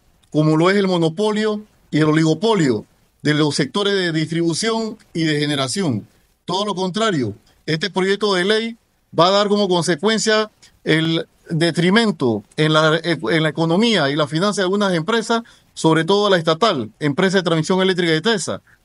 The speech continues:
en donde pareciese que la intención es que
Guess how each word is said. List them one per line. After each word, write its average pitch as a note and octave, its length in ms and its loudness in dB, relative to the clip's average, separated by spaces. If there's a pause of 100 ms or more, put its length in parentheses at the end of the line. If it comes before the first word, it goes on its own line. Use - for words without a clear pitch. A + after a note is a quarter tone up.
(200)
en D#3 160 2
donde D#3+ 440 2
pareciese G#3 720 0 (260)
que D#3+ 140 2
la D#3 80 2
intención E3 560 2
es G#3+ 260 -2 (400)
que E3 260 2